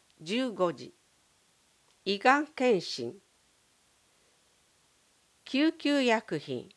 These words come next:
市民交流プラザ、十一月五日、金曜日。太閤山コミュニティセンター、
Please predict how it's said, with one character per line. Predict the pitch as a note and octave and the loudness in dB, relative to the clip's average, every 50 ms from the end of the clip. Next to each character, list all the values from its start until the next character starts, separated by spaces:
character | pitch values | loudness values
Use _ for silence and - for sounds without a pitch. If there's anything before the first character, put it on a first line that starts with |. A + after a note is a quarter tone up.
| _ _ _ | _ _ _
市 | - - - - B3 B3 | -12 -10 -4 -2 0 2
民 | C4 A#3 F#3 E3+ E3 E3+ - _ _ - | 6 6 6 6 4 0 -6 _ _ -4
交 | - A#3 C4 C#4+ C#4 | 0 2 2 4 2
流 | C4+ C4 C4 B3+ | 2 2 0 0
プ | A#3+ - - G#3+ | -2 -2 -4 -2
ラ | F#3+ E3+ D#3 | -2 -2 -2
ザ、 | - - A2 - - _ _ _ _ _ _ _ _ _ _ _ _ _ _ - | -4 -8 -12 -12 -16 _ _ _ _ _ _ _ _ _ _ _ _ _ _ -10
十 | F3 G3 A#3+ C#4 D4 | -2 0 0 2 2
一 | C#4+ C#4 C4+ - B3+ A#3+ | 0 -2 -2 -2 0 4
月 | A#3+ A3+ A#3 A3+ - G3+ G3+ | 4 4 4 2 -2 -4 -2
五 | G3 G3 - - - - | -2 -2 -4 -8 -14 -8
日、 | - F3+ E3 D#3+ - - _ _ _ _ | -6 -4 -4 -4 -6 -10 _ _ _ _
金 | - - B3+ C4+ C4+ C4 B3 | -4 -2 0 0 2 2 2
曜 | A3+ G#3+ G3 E3+ C#3+ C3+ | 4 4 4 2 0 -2
日。 | - - - - _ _ _ _ _ _ _ _ _ _ _ _ _ _ _ _ _ _ _ _ _ _ _ _ | -6 -12 -18 -18 _ _ _ _ _ _ _ _ _ _ _ _ _ _ _ _ _ _ _ _ _ _ _ _
太 | - B3+ C#4 D4+ D#4 D4 | 0 2 2 2 2 -2
閤 | - - C#4+ C#4+ C#4 | -2 0 2 2 4
山 | C4+ B3+ B3 A#3+ A#3 A3+ A#3 | 6 4 4 6 4 2 2
コ | A3+ - - B3 A#3+ | 0 -2 -2 -2 0
ミ | C#4 C#4+ | 2 2
ュ | |
ニ | D4 D4 C#4 | 2 2 0
テ | C4+ - B3+ | -2 -4 -4
ィ | B3+ B3 A#3+ | -2 -2 -4
セ | - - A#3 A3+ | 2 4 4 6
ン | G3+ F#3 | 6 4
タ | F3 - - D#3 | 2 -2 -6 -6
ー、 | C3+ B2 | -6 -6